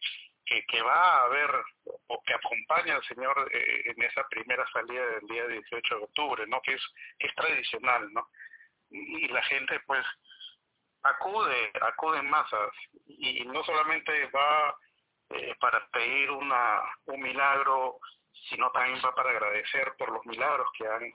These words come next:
que les han concedido, ¿no? Y eso, y eso, eh, eh, eh, a mi opinión, pues, eh,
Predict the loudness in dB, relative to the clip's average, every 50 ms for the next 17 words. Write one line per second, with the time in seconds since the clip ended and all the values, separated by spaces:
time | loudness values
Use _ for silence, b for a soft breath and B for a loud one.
0 | _ -10 -8 -8 -2 0 0 0 2 0 -2 -4 -4 -4 -8 -8 -6 -6 -6 -4
1 | -4 -4 -4 -4 -6 -6 _ B B B B B B B _ _ _ _ -8 -4
2 | -4 -4 0 2 2 2 2 2 0 -4 -4 -4 -2 0 0 2 2 2 0 0
3 | -4 -6 -8 -8 -8 -8 -8 -8 -8 -6 -2 -2 -2 0 0 -2 -2 -2 -4 -6
4 | -2 0 0 0 0 -2 -2 -2 -2 -2 -4 -8 _ _ b b b b b b
5 | b _ -10 -8 -6